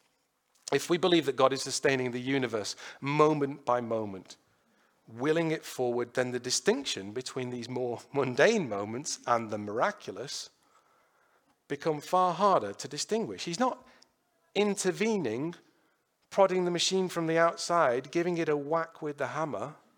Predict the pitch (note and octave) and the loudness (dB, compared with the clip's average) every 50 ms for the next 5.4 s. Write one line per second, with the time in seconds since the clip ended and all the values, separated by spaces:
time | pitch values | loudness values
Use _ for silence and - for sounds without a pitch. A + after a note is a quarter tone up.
0 | _ _ _ _ _ _ _ _ _ _ _ _ _ _ _ _ _ _ _ _ | _ _ _ _ _ _ _ _ _ _ _ _ _ _ _ _ _ _ _ _
1 | _ _ _ - D#3+ - - E3+ E3 E3+ - - - - D3 C#3+ C#3 C#3 C#3 C#3 | _ _ _ -16 -16 -12 -8 -6 -4 -4 -4 -4 -4 -2 0 2 2 2 -2 -4
2 | - C3+ - - C#3 - - B2+ B2+ C3+ C#3+ D3 B2+ A2+ A#2 - - - B2+ C3+ | -6 -10 -8 -8 -8 -6 -6 -8 -6 -4 -2 -2 -2 -4 -4 -8 -12 -12 -10 -6
3 | D#3+ E3+ C#3+ - - - - _ _ _ _ _ _ _ _ _ _ _ _ _ | -4 -4 -6 -6 -8 -14 -20 _ _ _ _ _ _ _ _ _ _ _ _ _
4 | _ - - _ _ _ _ _ _ _ _ - - A3 A#3 B3 A#3+ - G#3+ G#3 | _ -20 -20 _ _ _ _ _ _ _ _ -2 -2 0 0 2 0 0 -2 0
5 | - G#3 G3+ F3 C3 G#2+ G2 F#2 | 4 4 4 4 4 -2 -12 -12